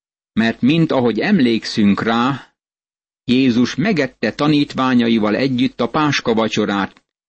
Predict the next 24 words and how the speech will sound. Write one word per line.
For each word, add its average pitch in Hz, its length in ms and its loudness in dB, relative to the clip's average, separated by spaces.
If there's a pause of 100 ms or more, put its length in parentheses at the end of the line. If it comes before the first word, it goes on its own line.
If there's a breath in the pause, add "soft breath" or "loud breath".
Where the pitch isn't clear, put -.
(460)
mielőtt 117 600 0 (100)
keresztfára 135 760 -2
feszítették 120 960 -2
volna. 90 520 -2 (1040)
De 110 160 0
a 101 80 0
zsidók 147 460 0
Jeruzsálemben 131 920 2
ebben 131 340 -2
az 117 160 0
időben 127 540 0
a 113 80 -2
Páska 170 540 -2
vacsorát, 95 720 -4 (440)
és 127 220 0
nem 196 220 2
a 123 100 0
húsvétot 123 720 0
ünnepelték. 90 1000 -2 (1160)
Pétert 131 680 -2
szigorú 156 840 2
őrizet 143 560 0
alá 123 340 0
veszik. - 480 -4